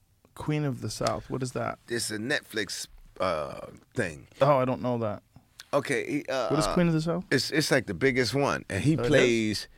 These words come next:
Speaker 2: he's the third lead character.
Speaker 1: Oh, I've never heard of the show. Have you heard of, uh, Queen of the South? No? There's so many shows, though. It's
Speaker 2: Yeah,
Speaker 1: impo-, here
Speaker 2: man,
Speaker 1: we go.
Speaker 2: what
Speaker 1: This is it right here. Which guy did you hang out with?
Speaker 2: Uh, okay.
Speaker 1: I never even heard of this fucking show.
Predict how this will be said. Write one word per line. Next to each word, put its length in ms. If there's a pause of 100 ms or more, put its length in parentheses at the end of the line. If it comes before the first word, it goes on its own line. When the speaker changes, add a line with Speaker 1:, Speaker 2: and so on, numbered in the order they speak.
(100)
Speaker 2:
he's 280
the 60
third 520 (320)
lead 320
character. 500 (460)
Speaker 1:
Oh, 100
I've 160
never 200
heard 120
of 60
the 80
show. 400
Have 100
you 120
heard 180
of, 160
uh, 160
Queen 300
of 40
the 60
South? 260 (220)
No? 240 (180)
There's 140
so 120
many 160
shows, 360
though. 220 (280)
It's 100 (120)
Speaker 2:
Yeah, 80
Speaker 1:
impo-, 200
here 120
Speaker 2:
man, 0
Speaker 1:
we 80
go. 140
Speaker 2:
what 140
Speaker 1:
This 140
is 80
it 80
right 160
here. 320
Which 220
guy 160
did 80
you 40
hang 120
out 160
with? 200 (380)
Speaker 2:
Uh, 960 (300)
okay. 360 (1000)
Speaker 1:
I 80
never 180
even 140
heard 160
of 60
this 100
fucking 320
show. 280